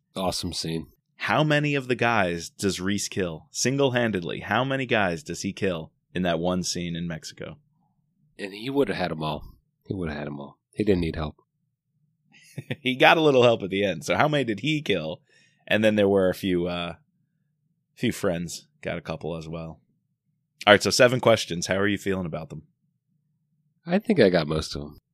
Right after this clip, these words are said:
Speaker 2: Okay. All right. Audience, listen along as we go. Chris, I think it's time.
Speaker 1: Yep, let's do it.
Speaker 2: Let's jump into this book. And you know what I like to do on No Limits Podcast?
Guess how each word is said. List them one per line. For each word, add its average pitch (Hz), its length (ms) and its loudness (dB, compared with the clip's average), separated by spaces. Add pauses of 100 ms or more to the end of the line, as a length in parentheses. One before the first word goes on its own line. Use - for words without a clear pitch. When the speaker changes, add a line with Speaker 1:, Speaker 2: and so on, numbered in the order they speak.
(760)
Speaker 2:
Okay. 311 380 -4 (220)
All 160 220 -10
right. - 220 -10 (160)
Audience, 127 540 -2 (200)
listen 98 300 -2
along 110 320 0
as 95 200 -4
we 107 100 -4
go. 104 300 -8 (2750)
Chris, - 200 6
I 175 40 2
think 190 140 2
it's - 100 -2
time. 82 300 -2 (380)
Speaker 1:
Yep, 82 320 -6
let's - 260 -10
do 85 160 -4
it. 78 120 -6 (800)
Speaker 2:
Let's 117 240 2
jump 180 220 2
into 107 160 2
this 82 140 -2
book. 80 380 -6 (1700)
And 110 120 2
you 160 60 6
know 208 100 4
what 185 120 4
I 160 80 8
like 131 220 6
to - 60 -8
do 82 300 -2 (580)
on 95 160 6
No 110 160 6
Limits 110 320 2
Podcast? 92 760 -2